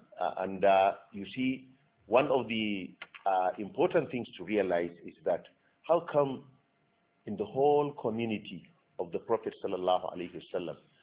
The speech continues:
specialists in jurisprudence, specialists in tafsir, and specialists in hadith, they didn't realize this realization that this, uh, uh, these people are making, are, are realizing.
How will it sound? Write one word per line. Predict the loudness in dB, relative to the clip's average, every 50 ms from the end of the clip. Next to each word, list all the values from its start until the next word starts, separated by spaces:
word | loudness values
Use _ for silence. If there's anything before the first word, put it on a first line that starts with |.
| _ _ _ -20 -8 -4
specialists | -2 -2 0 0 0 0 0 -2 -4 -6 -12 -12
in | -12 -10 -8
jurisprudence, | -6 -4 -2 -2 -4 -4 -6 -8 -4 -2 0 -2 -2 -2 -8 -18 -16 -10
specialists | -6 -6 -4 -2 -2 -2 -2 -2 -4 -6
in | -10 -12 -8
tafsir, | -4 -4 -4 -4 -6 -6 -4 -2 -2 -2 -2 -4 -6 -6
and | -6 -6 -8 -8
specialists | -8 -8 -8 -4 -4 -2 -4 -4 -6 -8
in | -10 -6
hadith, | -4 -4 -4 0 0 0 0 -2 -4 -14 -20 _ _ _ _ _ _ _ _ -2
they | -2 -2
didn't | -2 -2 -2 -2 0 2
realize | 4 4 6 6 6 6 6 4 2 0 -4
this | -6 -6 -6 -8 -6
realization | -4 -2 0 0 0 -2 -2 -4 -4 -4 -4 -4 -6 -6 -4 -2
that | -4 -4 -4 -6 -14 -20 -20 -20 _ _ _ _ _ _ _ _ _ -6
this, | -4 -4 -4 -6 -12 -20 -20 -20 _ _ -2 0
uh, | 2 2 2 2 0 0 -2 -4 -8 -14 _ _ _ -6
uh, | -4 -4 -4 -4 -4 -6 -8 -12 -16 _ -20 -14 -8 -8
these | -8 -6 -6 -8
people | -8 -6 -6 -6 -6 -4
are | -4 -6 -4 -4
making, | -6 -8 -8 -10 -8 -6
are, | -6 -4 -2 -2 -2
are |
realizing. | 0 -2 -2 0 2 2 2 2 0 -4 -10